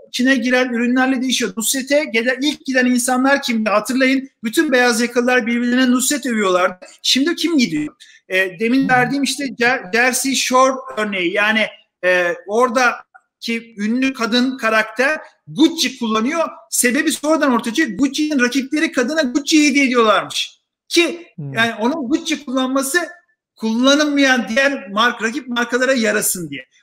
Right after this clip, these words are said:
Speaker 1: Dolayısıyla bu, bu hikaye gerçekten böyle yürüyor.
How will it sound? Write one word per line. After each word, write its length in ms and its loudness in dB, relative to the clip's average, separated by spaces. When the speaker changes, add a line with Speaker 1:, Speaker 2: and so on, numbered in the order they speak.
Speaker 1:
Dolayısıyla 720 0
bu, 60 -4
bu 120 0
hikaye 320 0
gerçekten 680 -2
böyle 180 2
yürüyor. 320 -6